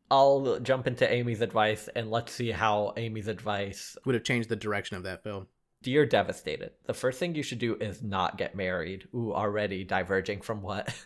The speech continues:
Speaker 1: <laughs> his character did in the film. Your fiance's behavior and your response are the very essence of dysfunction. If you are correct and she's stepping out on you, this is a huge problem. Your declaration that you feel like you have to record everything just to learn the truth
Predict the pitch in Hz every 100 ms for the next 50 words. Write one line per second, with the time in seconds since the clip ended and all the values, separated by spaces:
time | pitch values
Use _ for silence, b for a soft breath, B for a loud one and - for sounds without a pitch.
0 | B B - 107 - 107 90 113 104 101
1 | 104 101 113 107 104 B B _ _ 127
2 | 127 131 123 131 156 127 123 113 113 107
3 | 104 110 110 110 104 - 107 107 107 104
4 | 107 107 104 107 107 107 101 - 104 -
5 | 95 98 - 98 98 - 101 113 - 113
6 | 127 131 123 107 104 - 107 - 113 -
7 | 110 107 110 101 95 95 95 95 101 -
8 | 98 92 - 107 104 - 190 180 - -
9 | B B B - 123 120 117 175 165 110
10 | 107 113 101 98 110 - 110 104 101 107
11 | 104 90 _ - 104 98 104 98 - 113
12 | 131 - 143 120 107 - 107 107 104 104
13 | - 117 131